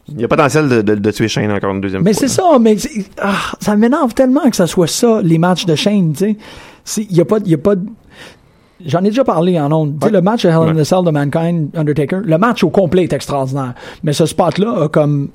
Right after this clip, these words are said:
Speaker 2: tu sais, m-, mobilise
Speaker 1: Overtake.
Speaker 2: l'imaginaire. Puis tout le monde parle du spot, mais le match est écœurant. Il est super bien pacé, puis il y a un bon... Il y a une bonne tension dedans, puis tout... Shane a pas ça. Il fait pas des bons matchs. Il fait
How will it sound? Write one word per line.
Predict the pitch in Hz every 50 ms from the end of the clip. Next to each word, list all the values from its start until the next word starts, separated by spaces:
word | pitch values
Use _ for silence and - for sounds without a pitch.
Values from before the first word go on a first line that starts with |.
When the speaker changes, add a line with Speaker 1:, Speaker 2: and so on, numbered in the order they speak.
| _ _ _ -
Speaker 2:
tu | - -
sais, | 220
m-, | 190 170 180 -
mobilise | 175 156 160 175 196 180 190 185 190
Speaker 1:
Overtake. | 190 151 151
Speaker 2:
l'imaginaire. | 165 156 151 151 139 139 156 151 147 139 127 120 - - - - - - - _
Puis | - -
tout | 165
le |
monde | 175 190 190 143
parle | 185 170 180 180
du | 151 123
spot, | - - - 185 170 - -
mais | 139 135
le | 139 139
match | 143 139 165 220 254 233 - - - - _
est | 160 139 135 - - _ _ _
écœurant. | 240 240 240 208 190 - - - - 196 180 170 160 143 135 135 160 180
Il | 160 139 143 143
est | 131
super | - - - - - - - 247 247 220 156 - 170 151 151
bien | 139 147 156 143
pacé, | - 147 139 123 - - 175 165
puis | 143 139 135
il |
y |
a | 127
un | 123
bon... | 135 135 147 202 185 180 165 - - - - - - - - -
Il | -
y | 143
a | 139
une | 147
bonne | 143 139 208 208 202 185 170 156 147 135
tension | 127 170 147 135 131 123 - 196 190 185
dedans, | 170 165 190 190
puis | - 208 214
tout... | 208 - - - - - - _ _
Shane | - - - 202 233 277 262 208 180 -
a | 147 131
pas | - 214 196 160
ça. | - - 220 233 185 - - - _ -
Il | 165 135
fait | - - 165
pas | - - 277
des | 233 196 170 151
bons | 143 127 170 185 190 170
matchs. | 143 151 190 208 165 - - - - - - -
Il | 160 131
fait | - - 196 202 208 214